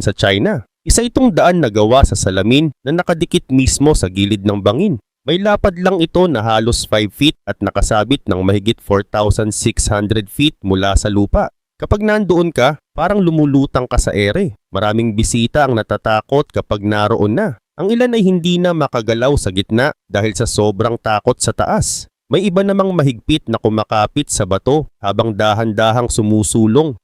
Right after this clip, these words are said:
halos hindi makapaniwala sa bawat hakbang. Kahit alam na matibay at ligtas ang walkway, hindi pa rin nawawala ang kaba dahil nakikita mo mismo ang bangin sa ilalim ng iyong mga paa. Gayun din naman, malaki ang naging trabaho ng mga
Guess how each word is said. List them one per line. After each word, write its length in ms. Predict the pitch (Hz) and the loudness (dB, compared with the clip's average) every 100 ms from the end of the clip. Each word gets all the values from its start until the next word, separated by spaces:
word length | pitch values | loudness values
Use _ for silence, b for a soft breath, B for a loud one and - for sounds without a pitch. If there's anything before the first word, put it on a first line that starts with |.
| _ - | _ -4
halos 240 | 104 110 - | -2 -2 0
hindi 240 | 113 113 | 0 0
makapaniwala 880 | 113 113 110 113 110 110 107 113 143 | 0 -2 -2 -2 0 2 0 0 0
sa 160 | 131 90 | 0 0
bawat 400 | 95 98 104 - | 0 2 0 -2
hakbang. 480 | 107 120 208 135 - _ _ - | -8 -6 -8 -8 -12 _ _ -4
Kahit 240 | 208 - | -2 0
alam 240 | 220 233 214 | -2 0 0
na 80 | |
matibay 560 | 190 180 170 160 170 175 | 0 -2 -2 0 0 0
at 160 | 131 - | -2 -2
ligtas 480 | 117 - 131 139 - | -6 -2 0 0 -2
ang 80 | 90 | 0
walkway, 560 | 92 101 - 117 160 147 _ - | 2 2 2 -2 -2 -4 _ -8
hindi 240 | 185 220 | 0 0
pa 160 | - 208 | 0 0
rin 80 | 196 | 2
nawawala 560 | 170 165 160 151 151 | 2 2 2 0 0
ang 80 | 135 | -2
kaba 400 | 107 104 135 156 _ - | -2 2 2 2 _ -4
dahil 240 | 156 202 | -2 0
nakikita 560 | 185 180 160 165 - 156 | -2 -2 -4 -4 0 0
mo 160 | 147 | 2
mismo 400 | 139 135 - 143 | 2 0 0 2
ang 160 | 139 104 | 2 0
bangin 260 | 101 123 123 | 0 0 0
sa 140 | - | -2
ilalim 480 | 104 104 107 127 120 | -2 0 0 0 0
ng 240 | 104 101 | 0 2
iyong 160 | 104 110 | 2 2
mga 220 | 110 110 | -2 -2
paa. 320 | - 147 - _ _ - | -2 -4 -6 _ _ -4
Gayun 240 | 156 202 | 0 0
din 160 | 208 208 | 0 2
naman, 320 | 185 190 160 | 2 2 2
malaki 400 | 123 123 - 147 | 0 0 0 0
ang 160 | 104 92 | 2 0
naging 320 | 92 101 - | 0 -2 -2
trabaho 640 | 104 98 110 113 127 143 | -4 0 2 4 2 2
ng 140 | 95 92 | 0 0
mga 180 | 92 | -2